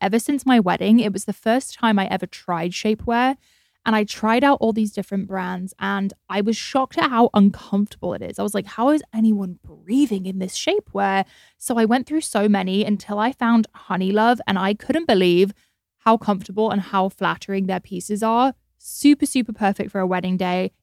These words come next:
If you're getting married soon, I'd highly recommend checking it out.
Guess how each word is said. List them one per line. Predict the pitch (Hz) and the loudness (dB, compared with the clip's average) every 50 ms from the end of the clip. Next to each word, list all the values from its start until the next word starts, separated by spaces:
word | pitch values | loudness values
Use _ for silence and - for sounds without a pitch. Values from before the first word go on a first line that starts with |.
| _ _ | _ _
If | - 254 220 - | 2 2 4 4
you're | 226 208 | 4 4
getting | 208 202 202 196 | 4 2 2 2
married | 190 196 185 185 185 180 - | 2 2 2 0 -2 -4 -6
soon, | - - 190 185 185 190 - | -6 -2 -2 0 0 0 -2
I'd | 196 190 | -4 -4
highly | 175 - - - - 202 196 196 202 196 | -4 -10 -14 -6 -4 -2 0 0 0 -2
recommend | 190 180 180 - - - 185 175 170 170 175 - _ _ | -2 -4 -6 -6 -6 -6 -4 -4 -4 -6 -8 -10 _ _
checking | - - 190 180 - - 185 175 | -12 -10 -10 -10 -10 -12 -8 -8
it | 175 165 | -6 -4
out. | 151 151 165 220 262 - - - - | -4 -2 0 0 0 -2 -4 -12 -16